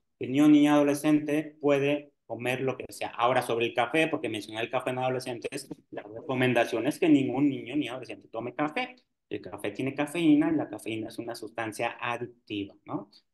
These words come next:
Eh, entonces, n-, no se, no se recomienda, no por el T D A, ¿eh? Sino porque es café y, y no se recomienda. Entonces,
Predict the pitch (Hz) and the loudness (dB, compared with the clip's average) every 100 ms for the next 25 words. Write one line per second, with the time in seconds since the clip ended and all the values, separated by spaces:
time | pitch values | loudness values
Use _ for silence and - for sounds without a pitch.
0 | - 110 104 104 107 107 107 120 117 120 | -8 -2 0 0 -2 -6 -4 -6 -6 -8
1 | 117 123 123 131 127 131 123 127 123 135 | -8 -6 -4 -4 -4 -4 -4 -6 -6 -6
2 | 127 - 120 117 117 127 131 147 156 180 | -6 -8 -8 -8 -6 -6 -2 -2 0 0
3 | - 151 120 107 104 131 _ _ _ 117 | 2 2 2 -2 -6 -10 _ _ _ -8
4 | 110 107 110 104 107 101 104 - 135 - | -6 -4 -4 -4 -2 -2 -2 -6 -10 -6
5 | 156 143 - 104 101 104 104 104 120 110 | -6 -6 -8 -10 -10 -8 -6 -6 -6 -6
6 | 107 104 - 101 104 104 120 - _ | -8 -10 -10 -6 -6 -6 -10 -12 _